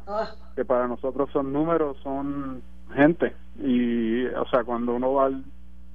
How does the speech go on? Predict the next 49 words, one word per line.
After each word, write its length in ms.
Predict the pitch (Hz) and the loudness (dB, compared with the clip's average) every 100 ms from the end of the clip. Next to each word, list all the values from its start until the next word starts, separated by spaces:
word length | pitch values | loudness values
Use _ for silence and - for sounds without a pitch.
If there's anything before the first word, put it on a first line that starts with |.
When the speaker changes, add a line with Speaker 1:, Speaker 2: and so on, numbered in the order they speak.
| - - - - | -12 -12 -12 -2
Speaker 2:
a 80 | 143 | 2
la 80 | 131 | 2
persona 360 | 131 - 139 | 0 -2 0
es 60 | 151 | 2
una 140 | 139 | 2
gran 220 | 139 135 131 | 2 0 0
tragedia, 500 | 139 123 156 160 131 | 0 2 0 0 -4
¿no? 180 | 165 - - - - - - - | -4 -6 -12 -12 -12 -12 -12 0
Y 120 | 143 | 2
yo 160 | 127 156 | 6 6
Speaker 1:
Oiga. 260 | 202 175 - | 6 2 0
Speaker 2:
tengo 280 | 175 208 185 - | 0 0 -4 -4
dos 140 | 170 | -6
comentarios 560 | 175 190 151 185 185 160 | -4 -4 -2 0 0 0
sobre 220 | 151 160 | 0 0
eso. 140 | 156 | 0
El 80 | 143 | -4
primero 360 | - 131 143 196 | -2 2 4 4
es 80 | 190 | 2
que 100 | 165 | 0
pasó, 400 | 143 - 185 180 | 0 0 -4 -2
Carmen, 380 | 196 185 175 147 | 0 0 0 -2
pero 160 | 139 131 | -2 -2
hay 100 | 135 | 0
que 140 | 175 | -2
reconocer 500 | 175 175 165 165 170 | 0 -2 0 0 -2
también 340 | - 160 165 | -2 -2 -2
que 100 | 165 | -2
esta 180 | 143 151 | -4 -2
pandemia 440 | 156 156 151 156 147 | 0 0 0 2 2
va 120 | 147 | 2
para 240 | 151 143 | 2 0
largo, 260 | 147 147 131 | 0 -2 -4
entonces 280 | 120 113 143 | -6 -2 -2
hay 60 | |
que 100 | - | -2
establecer 480 | 160 156 139 - 151 | 2 2 2 0 -2
estrategias 600 | 147 - 135 151 151 139 | -2 0 2 2 -2 -2
para 220 | 135 117 | -2 -4
que 100 | 107 | 0
no 140 | 120 135 | 2 4
vuelva 260 | 151 151 | 4 4
a 40 | 143 | 0
ocurrir, 460 | - 123 135 120 - - - - - - - | 0 -2 0 -2 -4 -10 -10 -10 -10 -10 -6
número 340 | 131 131 131 139 | 0 2 4 2
uno. 200 | 131 143 | 0 -2
Y 60 | 139 | 0
número 360 | 147 143 143 | 2 4 2
dos, 240 | 180 180 | 2 0